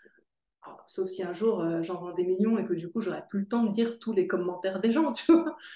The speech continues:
Mais, euh, mais sinon, forcément que, euh, régulièrement, je regarde, euh, si sur Amazon, il y a des nouveaux avis, que régulièrement, euh, quand je croise des gens, ça me fait plaisir quand ils me disent qu'ils ont bien aimé, que je me questionne quand ils ont pas aimé. Mais en tout cas, ça passe plus vite le moment entre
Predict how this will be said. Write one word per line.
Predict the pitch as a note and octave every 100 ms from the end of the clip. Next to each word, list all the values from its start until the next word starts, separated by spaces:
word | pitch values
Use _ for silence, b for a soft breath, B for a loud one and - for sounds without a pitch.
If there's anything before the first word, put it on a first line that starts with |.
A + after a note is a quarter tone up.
| B _
Mais, | G3 G3 G3
euh, | F#3+ F#3+
mais | F#3+
sinon, | - A3+ C4+ C#4+ -
forcément | G#3 - A#3 C4+ C#4+
que, | - G#3
euh, | G#3 F#3 E3+ E3
régulièrement, | F#3 F3+ F#3 F#3 F3+ F#3 G#3
je | F3
regarde, | E3+ F3+ F#3 E3+
euh, | E3 E3
si | - - F3 E3 E3
sur | E3+
Amazon, | E3+ E3+ F#3 G3
il |
y | F3+
a |
des | F3
nouveaux | F3+ E3+ F3 F3
avis, | F3 G#3+ A#3 A3+
que | E3+ F3 B B -
régulièrement, | F3 F3+ F3+ F3+ F3 F3 G3 G3+
euh, | E3+
quand | F3+ E3
je | -
croise | F3+ E3+ E3
des | F3+
gens, | F3+ G#3+ G3+ - B _
ça | -
me | F3
fait | F3+
plaisir | E3+ F3+ G3 G#3
quand | F3+ -
ils |
me | E3+
disent | -
qu'ils | - F#3 E3
ont | F3 F3 F3
bien | F3 F3+
aimé, | F#3+ A3 B3 B3
que | A#3+ F#3 F#3 B _
je | F#3+
me | F3+
questionne | F#3+ - G3+ G3
quand | F#3+ F#3
ils | E3+
ont | E3
pas | F3
aimé. | G3 B3 A3
Mais | G3 F#3+
en | A3
tout | -
cas, | - C#4+
ça | C#4 G#3
passe | A3 G#3+
plus | - A3+
vite | C4 -
le | G3
moment | G3 A3 A#3
entre | G3+ F#3 F#3